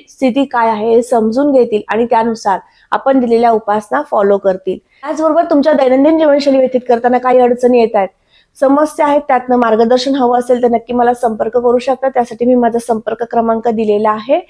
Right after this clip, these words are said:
पुन्हा भेटणार आहे अशाच महत्त्वपूर्ण आणि विशिष्ट व्हिडिओला घेऊन. तोपर्यंत मी आपली रजा घेते. श्री स्वामी समर्थ. जय जय स्वामी समर्थ. रामकृष्ण हरी.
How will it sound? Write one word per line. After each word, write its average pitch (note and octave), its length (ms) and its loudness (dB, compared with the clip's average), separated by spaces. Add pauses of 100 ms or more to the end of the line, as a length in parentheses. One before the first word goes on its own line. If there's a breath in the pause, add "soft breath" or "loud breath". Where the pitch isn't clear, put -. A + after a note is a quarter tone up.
(360 soft breath)
पुन्हा C4+ 340 2
भेटणार D4+ 400 0
आहे B3+ 360 2 (300 soft breath)
अशाच D#4 480 -2
महत्त्वपूर्ण C4 640 2
आणि B3+ 220 2
विशिष्ट A#3+ 420 -4
व्हिडिओला G#3+ 440 2
घेऊन. G3 220 -2 (320 soft breath)
तोपर्यंत D4+ 480 2
मी D4 100 4
आपली B3 260 0
रजा A3+ 300 2
घेते. G#3+ 400 -2
श्री A3 200 -2
स्वामी G#3 340 -2
समर्थ. G#3+ 400 -2
जय C#4 220 2
जय F#3+ 140 0
स्वामी G3+ 320 -4
समर्थ. G#3+ 340 -4
रामकृष्ण C4+ 580 0
हरी. D4+ 360 2